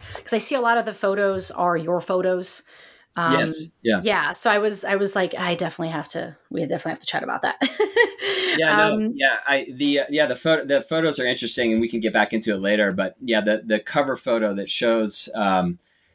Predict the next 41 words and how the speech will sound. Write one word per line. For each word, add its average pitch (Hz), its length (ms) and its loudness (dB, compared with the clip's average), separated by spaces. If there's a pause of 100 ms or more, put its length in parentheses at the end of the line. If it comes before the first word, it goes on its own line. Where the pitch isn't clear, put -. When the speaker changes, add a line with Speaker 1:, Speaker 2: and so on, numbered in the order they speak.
Speaker 2:
so - 200 0
guys, 110 600 -2
uh, 95 360 2 (100)
two - 160 0
guys, 110 680 0
you 117 180 0
know, 92 80 2
pinning 123 340 -2
the 107 100 2
arm 104 340 2
of 90 140 -2
a, 87 260 0
of 95 140 -2
a 90 60 0
third 117 400 2
guy, 90 400 0 (440)
um, 107 520 2
r-, 120 60 -10 (220)
actually 135 280 2
kind 131 180 0
of 110 80 0
illustrates 120 640 0
the 113 80 -2
whole 107 160 4
theme 117 320 0
of 95 120 0
the 98 80 -6
book, 117 440 0
which 98 220 -2
is, 98 240 2
I 107 180 2
guess, 104 200 0
you 107 80 4
know, 101 80 4
we'll 95 80 -2
get 98 180 0
into 110 380 2
it, 90 180 -2
but 90 180 0
basically 98 600 -2 (260)
how 117 680 0